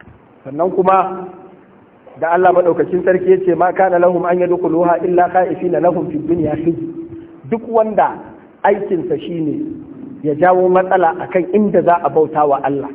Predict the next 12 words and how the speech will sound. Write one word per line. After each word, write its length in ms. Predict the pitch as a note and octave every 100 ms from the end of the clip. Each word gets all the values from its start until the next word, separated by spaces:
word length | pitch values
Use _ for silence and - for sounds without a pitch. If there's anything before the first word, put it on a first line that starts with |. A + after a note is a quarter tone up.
| -
wallahi 460 | D3+ D3+ F3+ E3 D#3
sai 80 | D#3+
Allah 200 | D#3+ D#3+
ya 80 | C#3+
wulakanta 480 | D3 D3 D3+ - C#3
shi 80 | -
a 100 | -
duniya. 280 | C3+ C3 - - - - - - - - - - - - - _ _ _ A#2+
"أولئك 420 | C3+ F#3+ G#3 F#3+
لهم 300 | F3 F3+ D3+
في 60 | -
الدنيا 420 | C#3 E3 F3 D3+